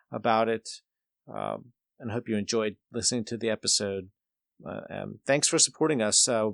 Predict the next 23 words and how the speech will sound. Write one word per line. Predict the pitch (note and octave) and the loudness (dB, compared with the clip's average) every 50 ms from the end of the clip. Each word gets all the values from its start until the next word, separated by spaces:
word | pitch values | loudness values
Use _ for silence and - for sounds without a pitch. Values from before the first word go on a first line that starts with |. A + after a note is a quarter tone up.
| G#2 _ _ | -4 _ _
whether | - B2 A#2+ A#2 B2 | 2 2 2 4 2
you're | A#2 A#2 A2 A2 A2 | 2 2 2 2 4
a | G#2+ G#2 G#2 G2+ | 2 2 0 -2
Patreon | _ - B2+ C3 - D3 C#3 B2+ A#2+ - | _ -4 -2 0 2 2 4 4 6 4
supporter | - A2 - - C3 C3 B2+ A#2+ A#2 A#2+ A#2+ A#2 A#2 | 4 2 2 -2 0 2 2 2 4 4 4 4 2
or | A2 G#2+ | 0 0
a | G2+ | 0
subscriber, | - - - - - B2+ A#2+ A#2 G#2 A#2 A#2+ | 0 0 0 2 4 4 4 4 4 2 2
or | - - A2 A2+ A2 A2 | 2 0 -2 -2 -2 -2
you | A2 G#2+ G2+ G2+ G#2 G#2+ G#2 | -4 -8 -10 -10 -8 -8 -6
just | G2 - A#2 A2+ - - - | -4 0 4 4 4 2 2
listen | A#2+ - - B2+ | 0 0 0 2
to | A#2 G#2+ | 0 -2
our | G2+ G2 | -2 0
podcast, | _ A2 G#2+ G2+ _ - A#2+ A2+ A2+ - _ - - - - _ _ _ | _ 0 0 0 _ 0 0 0 0 0 _ -6 -20 -20 -20 _ _ _
thank | D3 D3+ D3+ - | -2 -2 -2 0
you, | C#3 C3 B2+ B2 B2 B2+ B2+ - - _ | 0 2 4 4 4 2 0 -2 -4 _
uh, | F2 F2+ - - - - - | -10 -8 -8 -10 -12 -10 -6
for | B2+ B2+ A#2+ | -4 -4 -2
listening | A#2 A2 A2+ A2+ - - B2+ A#2 | -2 -2 0 0 0 0 -2 -6
to | - - A2 A2 | -4 -4 -2 0
us | G#2+ G#2 G#2 - - - - _ _ | 0 2 2 2 2 2 0 _ _
and, | - G2+ G2+ G2 G2 G2 G2 F#2+ F#2+ F#2+ | -8 -6 -6 -4 -6 -6 -8 -8 -10 -12